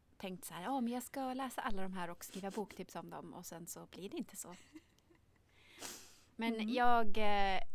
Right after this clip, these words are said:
Speaker 1: eh, jag kan ju passa på att tipsa om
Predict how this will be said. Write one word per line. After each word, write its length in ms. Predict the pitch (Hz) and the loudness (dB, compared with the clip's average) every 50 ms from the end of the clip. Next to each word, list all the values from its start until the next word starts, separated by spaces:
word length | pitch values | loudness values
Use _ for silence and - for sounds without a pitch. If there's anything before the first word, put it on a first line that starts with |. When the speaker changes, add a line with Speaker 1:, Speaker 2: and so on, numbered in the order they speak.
| - | 0
Speaker 1:
eh, 380 | - 117 - 165 165 170 185 - - - - - - | 0 0 -2 -4 -6 -6 -6 -8 -8 -8 -8 -10 -10
jag 280 | - - - 202 202 - | -8 -8 -8 -8 -8 -8
kan 200 | - 220 202 202 | -10 -10 -8 -8
ju 80 | 202 | -10
passa 280 | - - 202 - - 196 | -10 -12 -14 -12 -14 -14
på 120 | - - | -12 -12
att 80 | 190 190 | -14 -12
tipsa 320 | - 208 - - - 185 - - | -14 -16 -16 -14 -14 -14 -12 -10
om 380 | 202 196 190 190 185 185 180 | -10 -8 -8 -8 -10 -10 -12